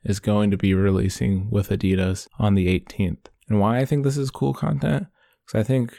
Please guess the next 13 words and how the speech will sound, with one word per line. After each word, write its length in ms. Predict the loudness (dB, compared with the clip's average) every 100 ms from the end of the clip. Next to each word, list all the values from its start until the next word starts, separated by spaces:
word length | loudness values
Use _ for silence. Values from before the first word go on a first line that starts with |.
| _
Beyonce 400 | 0 2 2 0
has 120 | -2
crafted 560 | -4 -2 0 0 0 0
an 100 | 2
audience, 680 | 2 2 2 0 -2 -8 -16 -2
um, 460 | 0 2 2 0 -4 -14 -14 -6
and 400 | -2 0 0 -2
standards 760 | -6 -4 -2 0 0 2 0 -2
for 280 | -2 0 2
her 180 | 0
brands 720 | 0 0 2 2 2 0 -2 -6
that 520 | -2 -2 -2 -8 -18 -18 0
bring 560 | 2 4 4 2 -4